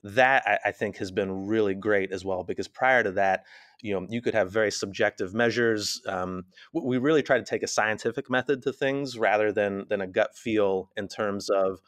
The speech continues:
are, are P O Cs being successful and, and, and are the solutions doing what we, we thought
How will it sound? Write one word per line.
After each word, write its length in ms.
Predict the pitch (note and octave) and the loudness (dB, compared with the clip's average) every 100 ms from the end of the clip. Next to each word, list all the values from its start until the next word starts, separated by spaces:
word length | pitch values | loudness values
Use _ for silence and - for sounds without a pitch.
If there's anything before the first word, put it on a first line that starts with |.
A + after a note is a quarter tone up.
| - A2+ | -4 4
are, 200 | A2+ A2 | 4 4
are 120 | A2 G#2 | 2 0
P 200 | - A2 | 0 0
O 60 | |
Cs 420 | G2+ - G#2 G2 | 0 -2 -4 -4
being 320 | F2 - G2+ F#2+ | -6 -4 -4 -6
successful 760 | - - A2+ G2+ - G2+ F#2+ | -10 0 0 0 -2 0 0
and, 80 | F#2 | -4
and, 260 | G2 F#2 F#2+ | -6 -8 -6
and 320 | F#2+ F2+ F2+ - - _ _ _ | -6 -6 -10 -14 -20 _ _ _
are 100 | G#2+ | 0
the 120 | G#2 G2+ | 0 0
solutions 480 | A2+ A2 G2+ F#2 | 0 -2 -2 -6
doing 280 | F#2+ G2+ G2 | -4 -4 -2
what 120 | F#2 | -4
we, 160 | F#2+ F#2 | -6 -8
we 160 | F#2 F2+ | -10 -12
thought 300 | - F#2+ | -4 -4